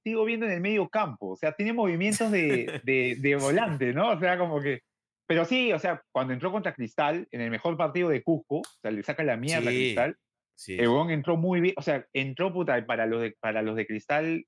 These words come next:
Speaker 1: Ayarza en ese momento debe haber sido un, puta, un hombre, un, no sé, pues, un hombre
Speaker 2: Anelka.
Speaker 1: lobo, ¿no? Era, puta,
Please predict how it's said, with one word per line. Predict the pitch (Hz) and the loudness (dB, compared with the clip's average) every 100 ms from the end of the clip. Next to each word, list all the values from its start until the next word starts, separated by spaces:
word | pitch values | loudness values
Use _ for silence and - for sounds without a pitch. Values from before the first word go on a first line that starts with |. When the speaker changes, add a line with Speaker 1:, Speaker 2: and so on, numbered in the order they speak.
| - | -4
Speaker 1:
Ayarza | 107 123 151 147 151 | -2 2 0 0 -6
en | 147 | -6
ese | 156 | -4
momento | 135 143 147 143 | -4 -4 -4 0
debe | 139 | 2
haber | 139 135 | 0 0
sido | 151 147 139 | 0 2 2
un, | 151 151 147 - _ _ _ | 2 0 -4 -6 _ _ _
puta, | 156 151 139 | 0 2 2
un | 156 | 0
hombre, | 160 160 160 156 147 127 117 - | 0 2 2 4 4 4 0 -2
un, | 135 156 156 156 151 | -4 -2 -2 -2 -2
no | 147 | 0
sé, | 160 | 0
pues, | 131 120 | 0 -2
un | 151 151 151 | -2 -2 -2
hombre | 156 151 | 0 2
Speaker 2:
Anelka. | 127 139 170 165 135 | 2 4 4 2 2
Speaker 1:
lobo, | 117 | 0
¿no? | 123 156 156 151 - _ _ - - | -2 -4 -4 -8 -10 _ _ -20 -6
Era, | 170 185 160 | 0 0 -2
puta, | 160 139 | -2 0